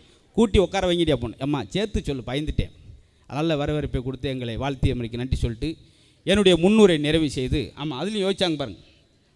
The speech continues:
துண்டு உடனே எங்களுக்கு போட்டாங்க. இந்த நாலு பேருக்கு அந்த ஒரு கெட்ட வழக்கு, துண்டு வராட்டி பேச்சே வராது அவங்களுக்கு. சில இடத்துல வெக்கத்தை விட்டு கேட்க முடியுமா? "சார், எனக்கு துண்டு போடல சார்னு" கேட்க முடியும்? ஆனாலும் துண்டு போடலைன்னா அண்ணெல்லாம் ஆரம்பிச்சுடுவார், பேச்சிலே துண்டை வர வச்சுருவார்.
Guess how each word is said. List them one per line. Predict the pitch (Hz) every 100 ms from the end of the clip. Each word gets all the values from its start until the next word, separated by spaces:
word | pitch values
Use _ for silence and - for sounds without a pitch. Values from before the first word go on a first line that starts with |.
| -
துண்டு | 233 254
உடனே | 208 185 196
எங்களுக்கு | 185 160 123 143
போட்டாங்க. | 131 107 - _ - - _ _ _ _ _ -
இந்த | 135 156
நாலு | 143 165 185
பேருக்கு | 196 208
அந்த | 170 156
ஒரு | 139
கெட்ட | 135 160
வழக்கு, | 143 127 - -
துண்டு | 190 208
வராட்டி | 196 170 170 139
பேச்சே | - 165 175
வராது | 165 139
அவங்களுக்கு. | 117 104 - _ _ _ _ _ _ _ _ _ _
சில | - 175
இடத்துல | 208 220 202
வெக்கத்தை | 180 202
விட்டு | 214 196
கேட்க | 202 208
முடியுமா? | 202 185 202
"சார், | - 190 190
எனக்கு | 180 180
துண்டு | 165 202 226 202
போடல |
சார்னு" | 185 180 175
கேட்க | 175 180
முடியும்? | 196 220 - _ _ _ _ _ _ _ _
ஆனாலும் | 208 247 262 302 247
துண்டு | 247 277 254
போடலைன்னா | 233 247 294 220 254 - _ _
அண்ணெல்லாம் | 170 214 226 202
ஆரம்பிச்சுடுவார், | 214 214 190 175 -
பேச்சிலே | 262 262 262 285
துண்டை | 240 233
வர | 208 202
வச்சுருவார். | 170 151